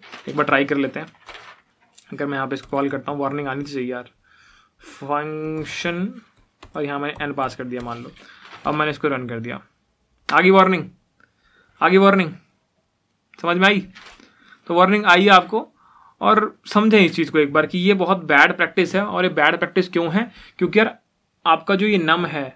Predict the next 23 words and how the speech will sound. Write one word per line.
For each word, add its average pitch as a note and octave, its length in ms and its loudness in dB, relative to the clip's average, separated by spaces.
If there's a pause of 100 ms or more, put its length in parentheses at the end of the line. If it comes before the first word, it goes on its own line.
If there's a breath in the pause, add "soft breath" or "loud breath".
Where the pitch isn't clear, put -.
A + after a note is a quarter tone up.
आपका D3+ 280 0
जो F3 100 -2
ये F#3+ 80 4 (140)
एएनएस D#3+ 320 -2
है, C#3+ 120 -4
ये F#3 100 4
लोकल F#3 340 4
वेरिएबल्स D3 420 0
हैं। A#2+ 160 -12
जैसे C#3+ 340 -2
ही E3+ 40 6
आपका E3 160 0
ये F3 60 0
ब्लॉक D#3 300 2
ख़त्म - 200 -4
हो E3 100 0
जाएगा C#3+ 220 0
ना, G#3 200 -4 (260)
यहाँ C#3 200 -6
से D3+ 100 -6
लेके D3+ 180 -2
यहाँ C3+ 220 -6
तक, B2 180 -8